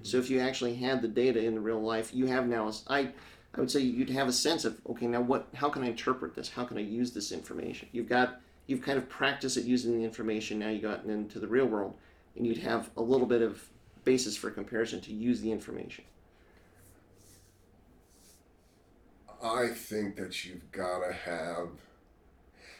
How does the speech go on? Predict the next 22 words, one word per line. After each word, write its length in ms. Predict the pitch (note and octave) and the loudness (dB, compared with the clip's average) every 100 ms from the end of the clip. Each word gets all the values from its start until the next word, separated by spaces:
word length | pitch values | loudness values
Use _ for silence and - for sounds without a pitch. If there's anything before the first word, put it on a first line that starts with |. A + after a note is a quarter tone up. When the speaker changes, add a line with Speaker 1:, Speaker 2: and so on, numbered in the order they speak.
| - - | -20 -8
Speaker 2:
I 140 | - B2 | 2 6
don't 160 | C#3+ | 8
even 260 | C3 A2 A2+ | 8 4 4
recommend 680 | G#2 G2+ G#2+ G2+ G2 G2 F#2+ | 4 4 2 4 4 4 0
data 560 | G2+ G2 F#2+ E2+ D#2 D#2 - | 2 4 4 2 -2 -6 -12
for 140 | - G2+ | -2 0
Speaker 1:
Mm. 40 | A2+ | 2
Speaker 2:
somebody 300 | G2 G2+ F2+ | 2 0 0
that's 300 | F#2+ F2+ - | 0 -2 -4
just 320 | F#2+ D#2+ - | -4 -4 -6
starting. 440 | - D#2+ D#2 - - - | -2 -2 -2 -6 -14 -8
Speaker 1:
Sure. 260 | - F#2+ - - | -6 -4 -8 0
Speaker 2:
In, 120 | B2 | 2
in 180 | B2 C3 | 4 8
other 160 | C3 C3 | 10 10
words, 240 | A#2+ G#2 | 8 8
I'll 160 | A2 A2 | 4 4
describe 400 | G#2+ - F#2+ F#2+ | 2 4 4 4
it 100 | F#2 | 0
this 260 | F#2+ F2 | -2 -2
way. 280 | D#2+ D#2 - - - - - - - - - | -4 -6 -6 -12 -20 -20 -20 -20 -20 -20 -2
Data 640 | - A#2 C3+ C3+ A#2 A2 | 6 8 10 8 8 6